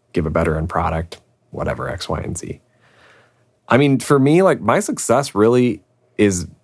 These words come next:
the tax thing, having a budget, and then making sure people know who I am, what I do, and where they can find me.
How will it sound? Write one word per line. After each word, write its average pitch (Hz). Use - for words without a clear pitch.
the -
tax 135
thing, 185
having 131
a 123
budget, 117
and 95
then 87
making 110
sure 98
people 87
know 87
who 95
I 87
am, 82
what 90
I 85
do, 85
and 80
where 80
they 82
can 90
find -
me. -